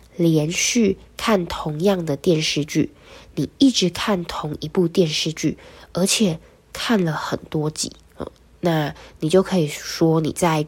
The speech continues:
追那部电视剧。呃，我觉得这是一个非常好用的词语，大家一定要学起来。比如，你可以说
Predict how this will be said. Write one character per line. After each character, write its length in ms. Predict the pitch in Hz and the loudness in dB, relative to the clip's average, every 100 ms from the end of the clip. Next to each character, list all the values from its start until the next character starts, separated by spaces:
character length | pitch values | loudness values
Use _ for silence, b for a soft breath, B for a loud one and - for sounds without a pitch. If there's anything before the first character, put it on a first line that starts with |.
| - | -6
追 440 | - - 170 165 175 b b b b - | -6 2 4 4 2 b b b b -6
那 140 | 156 | -4
部 240 | 170 151 | 0 0
电 180 | 135 160 | 2 0
视 220 | 147 143 | 0 -4
剧。 240 | 127 127 - B B B B B B | -4 -6 -10 B B B B B B
呃， 440 | 185 180 175 170 | 4 6 6 4
我 120 | 165 | 4
觉 160 | 175 208 | 6 6
得 200 | 247 233 | 8 6
这 100 | 269 | 4
是 160 | - | 4
一 80 | 240 | 4
个 280 | 196 160 180 B B B B | 6 4 4 B B B B
非 160 | - | 0
常 280 | 233 190 170 | 0 0 -4
好 280 | 165 - 151 | -4 -4 0
用 220 | 185 220 | 2 2
的 140 | 180 151 | 0 -2
词 260 | - - | -4 -2
语， 240 | 147 160 - b b _ | 0 0 -2 b b _
大 140 | 180 | -6
家 320 | 175 175 165 - | 0 0 0 -4
一 100 | - | -6
定 160 | 156 165 | -2 0
要 300 | 165 156 156 | 0 0 -6
学 300 | - - 139 | -8 -4 -2
起 180 | - - | -2 -4
来。 160 | - - _ _ _ _ | -8 -14 _ _ _ _
比 120 | - 170 | 4 4
如， 380 | 156 151 156 156 b b b b - | 6 4 2 -2 b b b b -6
你 120 | 156 | -4
可 160 | 160 180 | 2 2
以 80 | |
说 400 | 160 - 160 156 | 2 2 0 0